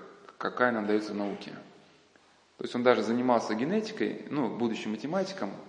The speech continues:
он занимался тем, что просчитывал, просчитывал всякие там, ну, мутации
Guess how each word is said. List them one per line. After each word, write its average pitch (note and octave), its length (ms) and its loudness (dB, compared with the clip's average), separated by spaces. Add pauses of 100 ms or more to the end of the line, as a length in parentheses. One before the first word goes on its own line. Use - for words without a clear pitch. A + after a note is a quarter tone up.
он D#3 340 -2
занимался A#2 480 -2
тем, C3+ 100 -4
что A2 160 -4
просчитывал, G#2+ 600 2 (880)
просчитывал A#2 500 2
всякие B2+ 400 0
там, G#2 340 -2
ну, B2 120 -2
мутации A2 580 0